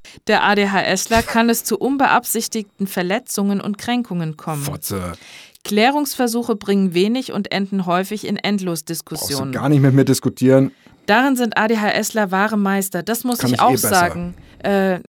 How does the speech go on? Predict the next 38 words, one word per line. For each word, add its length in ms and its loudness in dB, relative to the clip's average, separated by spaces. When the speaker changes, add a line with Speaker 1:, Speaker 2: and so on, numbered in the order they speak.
Speaker 1:
das 180 0
ist 140 -4
mir 100 2
noch 140 0
eingefallen, 640 -2
wenn 180 0
wir 160 0
wirklich 500 -4
einen 420 0
Streit 560 -4
haben, 440 -2
dann, 300 4
Speaker 2:
<laughs> 120 -8
Speaker 1:
dann 160 4
ist 280 -4
das, 320 2
vielleicht 440 2
kennen 260 2
das 260 2
die 120 0
Leute, 640 4
die 220 -4
uns 240 -2
zuhören 680 0
und 360 -2
selbst 380 0
in 320 0
einer 140 2
Partnerschaft 960 0
mit 160 -4
einem 100 -2
A 140 0
D 100 -2
H 120 0
S 180 -4
ler 140 -2
sind 260 -4
auch, 280 2